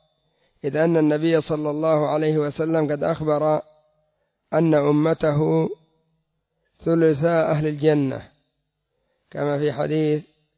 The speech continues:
"أهل الجنة عشرون ومائة صف، ثمانون من هذه الأمة وأربعون من بقية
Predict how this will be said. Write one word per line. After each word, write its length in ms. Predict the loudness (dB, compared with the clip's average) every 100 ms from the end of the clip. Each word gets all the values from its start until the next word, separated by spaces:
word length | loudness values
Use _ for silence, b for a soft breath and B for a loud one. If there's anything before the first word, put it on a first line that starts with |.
| _ _ _ -2
"أهل 180 | 0 0
الجنة 420 | 0 2 2 2
عشرون 420 | 0 -2 2 4
ومائة 360 | 6 4 4 0
صف، 380 | -2 2 2 2 _ _ _ _ _ _ _ _ _ _ _ _ _ _
ثمانون 600 | -6 0 2 4 4 4
من 160 | 4 4
هذه 340 | 2 0 0
الأمة 360 | 0 0 2 4
وأربعون 540 | 4 2 2 4 4
من 220 | 4 4 2
بقية 380 | 0 2 2